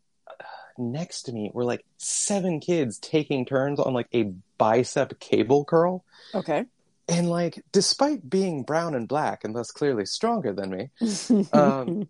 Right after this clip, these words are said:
Speaker 1: they were all, like, repping really light weights and not, and struggling with it. And I was like, "Fuck this shit." And I was reminded of the, the story of Franco Columbu, R I P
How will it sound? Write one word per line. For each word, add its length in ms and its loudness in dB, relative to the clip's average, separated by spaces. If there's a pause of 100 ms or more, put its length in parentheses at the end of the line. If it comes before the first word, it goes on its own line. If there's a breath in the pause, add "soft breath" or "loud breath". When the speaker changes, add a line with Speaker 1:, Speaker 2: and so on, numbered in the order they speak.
(120)
Speaker 1:
they 240 4
were 160 2
all, 180 0
like, 140 -4
repping 500 -4
really 460 -2
light 480 -2 (320)
weights 600 0
and 120 2
not, 280 2
and 140 -2
struggling 480 -2
with 220 -2
it. 180 0
And 140 0
I 20 0
was 180 -2
like, 160 -8
"Fuck 540 -10
this 220 2
shit." 460 -4 (200)
And 400 2
I 140 2
was 200 -6
reminded 560 -6
of 220 -6
the, 380 -6
the 80 -4
story 380 -2
of 100 -2
Franco 540 -6
Columbu, 720 -2
R 160 4
I 140 4
P 340 0